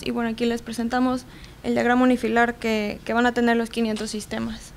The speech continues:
Finalmente, las características de los componentes del, de los sis-, de los Solar Home Systems son, bueno, un, los módulos van a ser de silicio,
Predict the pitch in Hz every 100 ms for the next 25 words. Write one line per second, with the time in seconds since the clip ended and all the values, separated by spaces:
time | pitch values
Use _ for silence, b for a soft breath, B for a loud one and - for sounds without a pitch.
0 | - B B B B B - - - -
1 | - - - - - - 254 277 285 302
2 | 254 240 247 240 233 247 269 262 285 285
3 | 277 269 262 269 254 269 277 262 254 247
4 | 247 240 240 233 240 247 254 247 233 240
5 | 240 269 269 262 269 277 262 269 262 285
6 | 262 240 233 B B B - 254 254 -
7 | - - 247 262 277 269 262 262 262 247
8 | 247 233 240 254 247 247